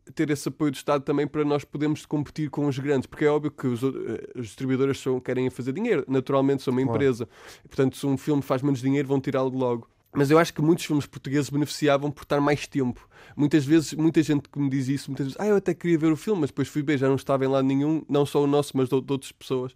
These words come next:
Speaker 2: Uhum.
Speaker 1: Ah, e isto acontece muito. E então isso ainda mais difícil torna esta, esta batalha de conseguir que os portugueses vão ver, vão ver o filme.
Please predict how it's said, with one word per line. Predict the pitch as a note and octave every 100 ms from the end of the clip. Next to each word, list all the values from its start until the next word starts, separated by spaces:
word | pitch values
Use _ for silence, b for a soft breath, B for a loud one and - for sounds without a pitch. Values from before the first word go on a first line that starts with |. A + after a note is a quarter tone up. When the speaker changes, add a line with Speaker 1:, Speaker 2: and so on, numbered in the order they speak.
| -
Speaker 2:
Uhum. | A#2+ A2+ B2 A#2+
Speaker 1:
Ah, | B2+ B2+ B2
e | D#3
isto | D3+ F3
acontece | E3+ E3+ E3 -
muito. | E3+ D#3 - b b b
E | -
então | C3 C3 D3
isso | D3+ -
ainda | D3+
mais | D3 D3 D#3 B2
difícil | D3+ C#3 C#3+ C#3+
torna | C#3 C3+ C3+ C3+
esta, | - A#2+ B2+
esta | B2+ -
batalha | B2+ - B2+ B2+ B2+
de |
conseguir | - C3 -
que | -
os |
portugueses | - - C3+ A#2+
vão | C3
ver, | B2+ C3
vão | A#2+ B2 B2+
ver | B2
o |
filme. | A#2+ C3+